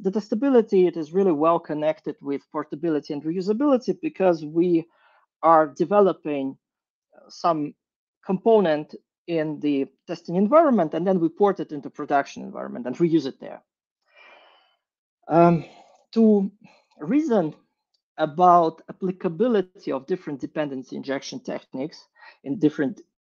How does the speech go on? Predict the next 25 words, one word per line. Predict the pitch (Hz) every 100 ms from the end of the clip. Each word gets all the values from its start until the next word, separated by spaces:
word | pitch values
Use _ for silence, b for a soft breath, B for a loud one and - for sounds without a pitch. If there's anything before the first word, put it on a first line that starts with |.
| _
areas | 156 170 135 -
where | 139
C | 135 -
plus | - 147
plus | - 156 -
is | 208
used, | 320 -
we | 180
need | 196 240 _
to | 170 151 143 _
probably | 202 196 160
review | 165 147 165 202
some | 170
specifics, | 131 - 147 170 165 - - - _ 147
specifics | - 143 170 -
of | - -
those | 139 123 -
areas. | 131 107 85 - - _ _ _ _ b b b b b b _
Um, | - 139 139 - _ _ _ _ - _ _ _ _ -
here | 247 233
are |
some | - 208 185
examples. | 175 247 311 311 226 220 - _ _ _
Uh, | 151 151 143
we, | 170 208